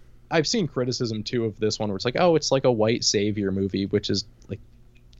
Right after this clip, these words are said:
I understand that criticism, um, and I'm, like, not trying to tell anybody, like, No, you can't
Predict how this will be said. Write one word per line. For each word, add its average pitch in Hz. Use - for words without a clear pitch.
I 139
understand 123
that 98
criticism, 101
um, 95
and 101
I'm, 98
like, 87
not 98
trying 95
to 87
tell 92
anybody, 90
like, 92
No, 185
you 143
can't 139